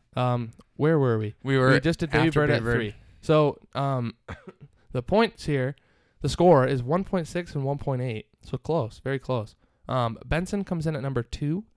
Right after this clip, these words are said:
Speaker 1: Um, I have you at one, Benson at two. You have Benson at one, you at two, trying to stay humble, I see.
Speaker 2: Well, he,
Speaker 1: E S P N
Speaker 2: he
Speaker 1: has
Speaker 2: beat me this week.
Speaker 1: Y-, yeah, but didn't you beat him the first week?
Speaker 2: I did.
Speaker 1: So, one and one. Um,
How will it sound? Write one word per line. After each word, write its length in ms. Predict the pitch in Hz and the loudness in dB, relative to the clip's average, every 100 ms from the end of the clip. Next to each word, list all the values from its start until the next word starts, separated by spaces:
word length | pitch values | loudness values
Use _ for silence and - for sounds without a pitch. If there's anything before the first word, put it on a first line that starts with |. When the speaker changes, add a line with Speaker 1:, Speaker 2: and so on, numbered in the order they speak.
| _ _ _ - | _ _ _ -8
Speaker 1:
Um, 240 | 117 123 | -6 -6
I 120 | - 147 | -4 -2
have 140 | 170 | -2
you 180 | 131 151 | -2 0
at 60 | 143 | 0
one, 180 | 131 143 | -2 -4
Benson 320 | 131 135 - | -8 -8 -12
at 60 | - | -10
two. 120 | 127 | -10
You 260 | 120 127 151 | -8 -4 -4
have 240 | 123 113 | -4 -6
Benson 320 | - 151 - | -6 -8 -8
at 80 | 110 - - | -12 -12 -8
one, 320 | 120 113 135 | -6 -6 -8
you 160 | 135 135 | -6 -6
at 120 | - | -6
two, 220 | - 117 | -6 -6
trying 260 | - 113 113 | -8 -12 -12
to 60 | |
stay 160 | - 113 | -12 -12
humble, 300 | 113 113 113 | -10 -6 -6
I 100 | 117 | -6
see. 220 | 123 135 _ _ _ _ - | -6 -8 _ _ _ _ 4
Speaker 2:
Well, 160 | 170 | 6
he, 100 | 160 | 6
Speaker 1:
E 20 | |
S 40 | 123 | 4
P 160 | 165 | 4
N 260 | 165 190 214 | 2 0 -4
Speaker 2:
he 80 | 196 | -2
Speaker 1:
has 120 | 127 | 4
Speaker 2:
beat 160 | 135 113 | 4 4
me 80 | 101 | 0
this 200 | 95 - | -2 -4
week. 160 | 92 117 | -6 -8
Speaker 1:
Y-, 120 | - - | -10 -6
yeah, 240 | 120 117 | -4 -2
but 240 | 131 123 | -4 -4
didn't 160 | - 139 | -6 -6
you 80 | 135 | -4
beat 100 | 131 | -2
him 60 | |
the 60 | 123 | -2
first 220 | - 160 | -6 -6
week? 120 | 233 247 _ _ _ _ | -8 -10 _ _ _ _
Speaker 2:
I 100 | - | -8
did. 280 | 101 101 90 - _ _ | -2 -2 -4 -14 _ _
Speaker 1:
So, 180 | 120 107 | -4 -4
one 120 | 117 123 | -4 -4
and 60 | |
one. 140 | 170 143 - _ _ _ - | -4 -6 -12 _ _ _ 0
Um, 500 | 139 135 123 120 | 4 4 4 0